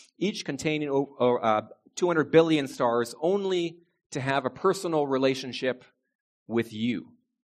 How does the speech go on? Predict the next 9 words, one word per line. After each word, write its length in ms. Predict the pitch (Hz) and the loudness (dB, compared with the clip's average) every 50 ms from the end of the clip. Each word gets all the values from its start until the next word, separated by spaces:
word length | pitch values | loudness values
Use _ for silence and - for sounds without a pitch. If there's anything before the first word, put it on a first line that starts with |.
| _ _ _ _ _ _ _ _ - | _ _ _ _ _ _ _ _ -12
And 200 | 98 107 107 113 | -10 -8 -6 -6
this 200 | 113 113 - - | -6 -6 -8 -10
tre-, 300 | - 135 131 131 131 131 | -8 -6 -4 -4 -6 -4
this 400 | 123 127 131 131 - - - - - | -2 0 0 0 -2 -6 -12 -14 -10
was 220 | 113 113 110 113 | -6 -6 -6 -4
widely 400 | 113 123 135 147 147 143 139 135 | 0 4 6 6 6 4 2 -2
retweeted 460 | 123 123 131 131 - 160 143 135 120 | -2 -2 -4 -2 0 0 0 2 2
by 120 | 127 120 113 | 2 0 0
Christians, 680 | - - 151 139 - - 143 135 131 131 - - - | 2 0 0 0 0 -4 -6 -6 -6 -8 -10 -12 -14